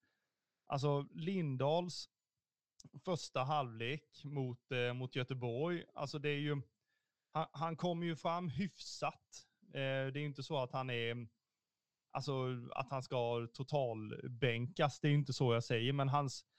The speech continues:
hans självförtroende just nu kanske inte är helt, helt, eh, och fullt. Därför så tycker jag att Arash kommer in, eh, utan, alltså, han har liksom inte spelat speciellt mycket. Han kan komma in och,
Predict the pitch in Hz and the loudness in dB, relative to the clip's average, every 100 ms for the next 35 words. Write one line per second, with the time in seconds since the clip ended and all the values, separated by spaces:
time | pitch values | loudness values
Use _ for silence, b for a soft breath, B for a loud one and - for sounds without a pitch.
0 | _ - 151 139 180 151 120 131 151 170 | _ -2 0 2 4 2 2 0 4 4
1 | 196 170 139 - - 113 - 143 127 143 | 6 4 4 2 2 2 2 2 4 2
2 | 127 123 113 107 113 113 123 110 107 - | 2 2 0 0 -2 -2 -2 0 -4 -8
3 | - - _ _ _ _ _ _ _ - | -20 -20 _ _ _ _ _ _ _ -12
4 | - 127 143 160 170 139 _ - 135 131 | -2 2 4 4 4 2 _ -6 0 2
5 | 131 131 127 - 147 - 131 123 196 - | 2 2 0 0 -4 2 2 4 0 -2
6 | - 139 131 123 170 - 151 156 - 131 | -12 -2 0 2 0 -4 -2 -2 2 2
7 | 123 b b b b b _ - - 139 | 2 b b b b b _ -8 2 4
8 | 123 147 185 - - 185 185 165 127 139 | 6 4 2 0 2 4 4 4 2 2
9 | 151 - _ _ - - - - 196 147 | 0 -2 _ _ -16 -14 -14 -6 0 0
10 | - 135 135 147 160 143 143 160 160 - | 2 0 2 2 2 2 2 2 0 -2
11 | 160 156 143 - 127 123 120 - - 123 | -2 -2 -2 -2 2 4 2 0 2 2
12 | 110 127 - 143 131 113 147 131 _ 131 | 2 -2 -2 -2 0 0 0 -2 _ 0
13 | 156 151 143 139 - 143 135 127 120 117 | 2 2 0 -2 0 0 2 0 0 0
14 | 117 117 | 0 0